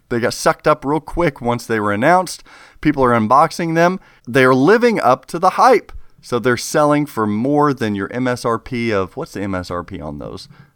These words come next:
Nine thousand ninety-nine, ninety-one ninety-nine. They're selling for more. I've seen them sell for, like, ten, over ten thousand dollars. And it's not even Christmas, Dennis.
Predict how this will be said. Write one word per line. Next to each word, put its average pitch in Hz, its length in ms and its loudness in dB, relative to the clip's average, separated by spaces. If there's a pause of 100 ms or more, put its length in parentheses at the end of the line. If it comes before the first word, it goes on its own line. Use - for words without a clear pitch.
(100)
Nine 107 200 -10
thousand 107 340 -10
ninety-nine, 104 680 -10
ninety-one 101 520 -10
ninety-nine. 104 600 -12 (240)
They're 101 100 -10
selling 110 320 -4
for 143 140 -6
more. 208 380 0 (220)
I've 117 120 -6
seen 165 120 -4
them 147 100 0
sell 147 280 2
for, 123 320 -4
like, 120 220 0 (200)
ten, 160 280 -2
over 135 240 -2
ten 175 300 -6
thousand 135 400 2
dollars. 107 440 0 (580)
And 254 100 -6
it's 311 220 -6
not 359 200 6
even 330 160 -8
Christmas, 392 640 0
Dennis. - 520 -6